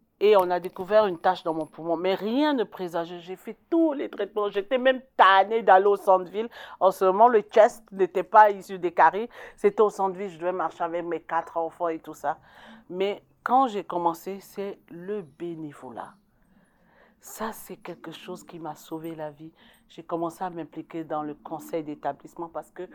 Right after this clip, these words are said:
pour moi, l'éducation est primordiale. Et c'est comme ça, toute l'idée, c'est-à-dire que toute l'ossature,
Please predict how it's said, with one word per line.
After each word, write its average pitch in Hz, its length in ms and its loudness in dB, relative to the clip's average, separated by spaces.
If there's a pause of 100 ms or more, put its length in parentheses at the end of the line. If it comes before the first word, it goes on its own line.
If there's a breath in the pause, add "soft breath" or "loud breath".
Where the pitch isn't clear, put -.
(440 loud breath)
pour 170 180 -4
moi, 170 360 2 (220)
l'éducation 170 840 -12
est 156 120 -12 (120)
primordiale. 143 840 -8 (680 loud breath)
Et 208 180 6
c'est 214 160 -4
comme 220 220 2
ça, 320 380 2 (120)
toute 311 300 -2
l'idée, 202 400 -4
c'est-à-dire 214 480 -4
que 220 140 2
toute 254 300 -8
l'ossature, 202 440 -2